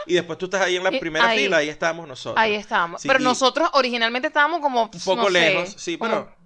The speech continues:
Speaker 1: importa.
Speaker 2: quince filas de atrás, pero, pero,
Speaker 1: La gente se empezó a mover y
Speaker 2: pero
Speaker 1: vaina
Speaker 2: me
Speaker 1: y
Speaker 2: gustó
Speaker 1: llegamos.
Speaker 2: mucho, estaba muy cerca y vi-, y veías todo, todo.
Speaker 1: Sí. Bueno, la, la música del en vivo es muy orgánica, pues es bajo, guitarra, batería, ya.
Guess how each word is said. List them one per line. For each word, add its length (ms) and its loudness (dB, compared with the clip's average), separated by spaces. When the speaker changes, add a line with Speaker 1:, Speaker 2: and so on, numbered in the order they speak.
Speaker 1:
importa. 320 -10
Speaker 2:
quince 360 2
filas 320 2
de 60 0
atrás, 380 2
pero, 400 2
pero, 540 2
Speaker 1:
La 60 -2
gente 200 -6
se 80 -8
empezó 300 -6
a 40 -6
mover 420 2
y 60 2
Speaker 2:
pero 180 6
Speaker 1:
vaina 100 0
Speaker 2:
me 40 2
Speaker 1:
y 40 2
Speaker 2:
gustó 160 -2
Speaker 1:
llegamos. 160 -2
Speaker 2:
mucho, 100 -8
estaba 240 6
muy 180 -6
cerca 460 0
y 40 0
vi-, 180 -2
y 80 -2
veías 380 -4
todo, 500 2
todo. 400 2
Speaker 1:
Sí. 60 -20
Bueno, 180 4
la, 140 6
la 120 -2
música 300 0
del 100 4
en 80 -2
vivo 140 0
es 60 -6
muy 120 -6
orgánica, 400 0
pues 160 -6
es 220 -8
bajo, 260 2
guitarra, 340 -4
batería, 440 -8
ya. 220 -20